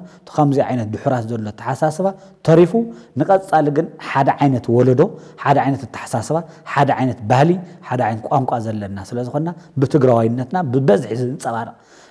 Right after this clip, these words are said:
ኣብ ከባቢና ዘሎ ባህልን ስርዓትን ከም ዘሎ ተሓልዩ ግን እቲ ሓድነትና ብዝገልጽ መልክዑ ግን ክንሰርሕ ኢና። እሱ እውን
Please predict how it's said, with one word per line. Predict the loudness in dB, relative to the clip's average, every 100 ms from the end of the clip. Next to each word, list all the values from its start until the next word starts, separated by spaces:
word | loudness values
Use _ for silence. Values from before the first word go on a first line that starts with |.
| 0
ኣብ | 2
ከባቢና | 4 4 4 4 2
ዘሎ | 0 0 -2
ባህልን | 0 0 0 -2
ስርዓትን | -2 -2 -2 -2 -2 0
ከም | 0 2
ዘሎ | 2 0 -4
ተሓልዩ | -6 -6 -2 0 0 -2 -8 -20 _
ግን | 4 4 4 -4 -4 -2
እቲ | 2 4 4 0 -6 -6
ሓድነትና | 2 4 6 4 2 0
ብዝገልጽ | 0 2 2 0 -2
መልክዑ | -4 0 0
ግን | 2 -4
ክንሰርሕ | -6 -6 -8 -10 -12
ኢና። | -14 -18 _
እሱ | -10 -2
እውን | 2 2